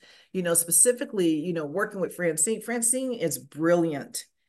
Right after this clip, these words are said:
I mean, in terms of her whole approach, um, she's always, uh, so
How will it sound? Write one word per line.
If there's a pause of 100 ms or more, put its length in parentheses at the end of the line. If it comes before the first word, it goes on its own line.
(260)
I
mean,
in
terms
of
her
whole
approach, (400)
um,
she's (100)
always,
uh,
so